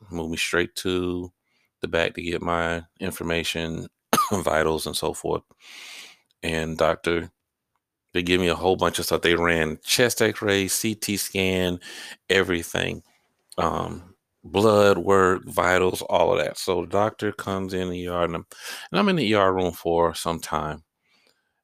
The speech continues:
And the doctor tells me that I have covid pneumonia in my lung.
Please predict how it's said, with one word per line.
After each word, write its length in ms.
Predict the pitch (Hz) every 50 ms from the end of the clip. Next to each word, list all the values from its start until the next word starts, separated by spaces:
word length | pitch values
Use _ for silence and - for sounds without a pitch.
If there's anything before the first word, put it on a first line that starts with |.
| _ -
And 380 | 98 104 101 101 101 98 90 85 - - - - - - -
the 80 | -
doctor 360 | 92 - 101 107 110 - 101 95
tells 440 | - - - 98 95 95 92 87
me 240 | 90 92 95 95 95
that 440 | 90 87 85 82 80 73 - - - - _ _ _ _ _ _ _ _ _ -
I 100 | - 160
have 480 | 147 92 85 82 85 95 98 - - - _ _ _ _ _ _ _ _ - _ -
covid 340 | - 80 80 78 87 85
pneumonia 480 | 85 107 110 127 147 170 196 170 104 -
in 80 | - 87
my 100 | 82 87
lung. 380 | 117 135 101 101 - - -